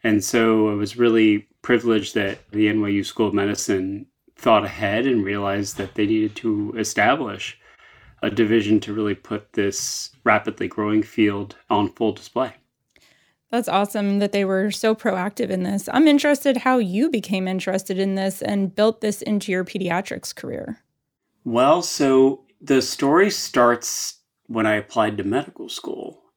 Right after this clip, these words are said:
Speaker 1: I was chemistry major as an undergraduate, not really focused on healthcare policy, but I applied during the Clinton healthcare debates. And I kept getting asked interview questions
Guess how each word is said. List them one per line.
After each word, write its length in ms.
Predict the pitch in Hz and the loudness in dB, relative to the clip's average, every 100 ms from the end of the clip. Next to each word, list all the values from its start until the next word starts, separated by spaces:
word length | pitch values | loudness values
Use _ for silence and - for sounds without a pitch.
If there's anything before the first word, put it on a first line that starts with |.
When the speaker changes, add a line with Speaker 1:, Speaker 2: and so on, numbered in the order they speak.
| - | -10
Speaker 1:
I 220 | 101 101 | -8 -6
was 680 | 98 104 101 95 - - - | -4 -4 -4 -6 -8 -10 -6
chemistry 400 | - 165 170 165 | 4 6 8 8
major 420 | 139 131 123 123 | 6 6 2 0
as 140 | 120 117 | 0 0
an 80 | 110 | 0
undergraduate, 600 | 113 110 113 107 113 107 | 2 0 0 0 0 0
not 240 | 156 190 | 0 -2
really 160 | 170 147 | 0 0
focused 440 | 127 123 - 110 | 0 -4 -4 -8
on 120 | 107 90 | -8 -6
healthcare 420 | 107 - 107 - | -8 -10 -14 -8
policy, 420 | 101 101 101 - | -4 -4 -4 -4
but 200 | 104 98 | -4 -4
I 60 | 98 | -8
applied 540 | 101 - 113 107 110 | -8 -6 -2 0 0
during 300 | 107 101 101 | -2 0 0
the 80 | 98 | -4
Clinton 300 | - 135 110 | -6 -10 -6
healthcare 400 | - - - 90 | -4 -4 -6 -8
debates. 500 | 87 - - - - _ - - - - - | -8 -14 -14 -16 -18 _ -20 -20 -16 -14 -4
And 140 | 107 107 | -2 0
I 60 | |
kept 340 | 101 220 - - | 0 0 0 2
getting 320 | 123 110 110 | 2 4 2
asked 680 | 110 113 110 101 - - - - - - - - | 2 2 0 -2 -6 -10 -14 -20 -14 -12 -8 2
interview 400 | 131 143 120 107 | 4 6 4 0
questions 880 | - 104 101 - 101 95 92 - | -2 -6 -6 -4 -2 0 -2 -6